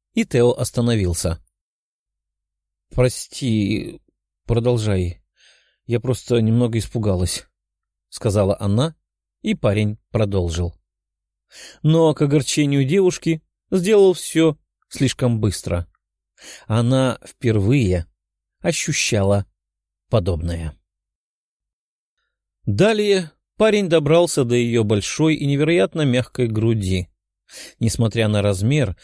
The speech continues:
что где-то между третьим и четвёртым, она имела великолепную форму и упругость. А аккуратные розовые соски были твёрдыми от возбуждения,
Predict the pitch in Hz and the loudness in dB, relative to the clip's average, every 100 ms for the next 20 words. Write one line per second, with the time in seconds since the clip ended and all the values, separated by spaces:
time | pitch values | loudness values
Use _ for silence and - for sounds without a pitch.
0 | - - - 117 101 120 107 110 98 104 | -20 -14 -2 -2 0 -2 0 0 0 -2
1 | - 110 - 104 104 107 139 170 160 151 | -2 -2 -2 -4 -4 -4 0 0 0 -2
2 | 143 _ - - 185 190 190 175 175 170 | -4 _ -20 -8 -4 0 0 0 2 4
3 | 143 131 135 131 139 131 123 - 139 131 | 4 0 0 0 0 0 -2 0 0 0
4 | 123 - 113 123 107 104 98 87 90 - | 0 -2 -2 -2 -2 0 0 0 -4 -4
5 | - _ _ _ _ - - - 107 104 | -12 _ _ _ _ -20 -12 -2 -2 0
6 | 117 117 110 113 104 107 95 98 98 - | -2 -2 0 0 2 2 0 0 0 -2
7 | 101 - 170 160 - _ - 214 202 - | -4 -4 -6 -6 -10 _ -2 0 0 0
8 | 143 156 143 143 - 104 110 104 101 113 | 0 2 2 0 -2 -2 0 0 2 0
9 | 98 147 160 147 143 | 0 -2 0 -2 -2